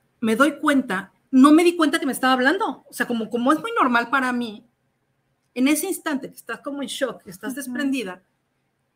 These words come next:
Speaker 1: no capto que el que me está hablando es Pato.
Speaker 2: Mm.
Speaker 1: Le mando un mensaje al doctor, "Doctor, quiero decirle que le agradezco infinitamente todo lo que hizo por mi hijo, siga salvando vidas,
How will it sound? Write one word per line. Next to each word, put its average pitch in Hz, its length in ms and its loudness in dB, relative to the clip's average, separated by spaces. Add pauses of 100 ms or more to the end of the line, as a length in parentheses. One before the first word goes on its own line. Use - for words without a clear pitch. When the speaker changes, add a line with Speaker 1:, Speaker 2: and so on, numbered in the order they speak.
(220)
Speaker 1:
no 269 400 0
capto 330 400 -2
que 269 100 0
el - 60 -4
que 240 80 -4
me 220 80 -6
está 277 140 -6
hablando 269 200 -4
es 254 100 -8
Pato. - 380 -14 (1400)
Speaker 2:
Mm. 262 320 -20 (260)
Speaker 1:
Le 196 160 -4
mando 226 340 0
un 262 80 2
mensaje 262 400 -4
al 247 120 -4
doctor, 233 580 -8
"Doctor, 226 540 -8
quiero 233 200 -4
decirle 220 420 -8
que 226 100 -10
le 202 80 -8
agradezco 190 400 -10
infinitamente 202 640 -12
todo 202 220 -12
lo 185 100 -12
que 196 80 -8
hizo 190 240 -8
por 170 200 -16
mi 185 200 -4
hijo, - 380 -10 (480)
siga 262 560 0
salvando 208 540 -4
vidas, 226 640 -12